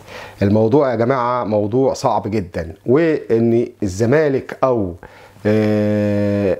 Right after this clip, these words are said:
المسؤولين في نادي الزمالك يقفوا عاجزين عن إن هم يعالجوا أزمة زي دي، لا، أنت عندك أدوات، يعني المحضر وحده لا يكفي. استعينوا بخبراء، آه، إلكترونيين،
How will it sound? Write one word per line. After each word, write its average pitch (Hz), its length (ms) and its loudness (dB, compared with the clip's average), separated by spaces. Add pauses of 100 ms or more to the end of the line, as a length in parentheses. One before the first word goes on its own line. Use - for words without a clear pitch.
المسؤولين 117 600 2
في 147 140 -2
نادي 135 160 2
الزمالك 120 560 0
يقفوا 147 420 0
عاجزين 131 800 -2 (340)
عن 113 180 0
إن 123 120 2
هم 156 280 2
يعالجوا 131 640 0
أزمة 139 220 -2
زي 135 220 0
دي، 170 120 -4
لا، 202 240 -2
أنت 208 160 -2
عندك 185 360 -2
أدوات، 151 500 0 (760)
يعني 117 220 2
المحضر 151 460 0
وحده 147 320 -2
لا 143 120 2
يكفي. 104 460 -4 (600)
استعينوا 139 520 2
بخبراء، 160 720 0
آه، 120 280 2
إلكترونيين، 120 800 0